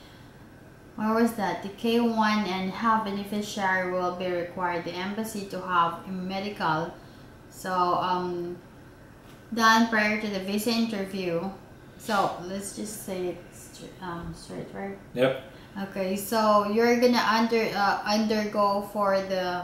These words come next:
Speaker 1: vaccinations, which is Saint Luke's and physical exam like that.
Speaker 2: That, that's in the Manila area.
Speaker 1: Yeah.
Speaker 2: Was Saint Luke's.
Speaker 1: Yeah, it's in Manila.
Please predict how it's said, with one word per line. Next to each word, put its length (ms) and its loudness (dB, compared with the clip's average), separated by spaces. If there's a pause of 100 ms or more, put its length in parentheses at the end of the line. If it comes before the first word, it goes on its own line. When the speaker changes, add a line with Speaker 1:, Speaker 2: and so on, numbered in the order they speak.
Speaker 1:
vaccinations, 1160 -2 (360)
which 320 -4
is 220 -2
Saint 420 -6
Luke's 520 -2 (360)
and 220 -6
physical 760 0
exam 600 -2
like 200 -8
that. 280 -6 (640)
Speaker 2:
That, 440 4
that's 240 10
in 100 6
the 80 6
Manila 420 8
area. 520 4
Speaker 1:
Yeah. 340 -2
Speaker 2:
Was 180 4
Saint 240 0
Luke's. 420 -2 (120)
Speaker 1:
Yeah, 220 -4 (260)
it's 160 -12
in 140 -8
Manila. 420 -6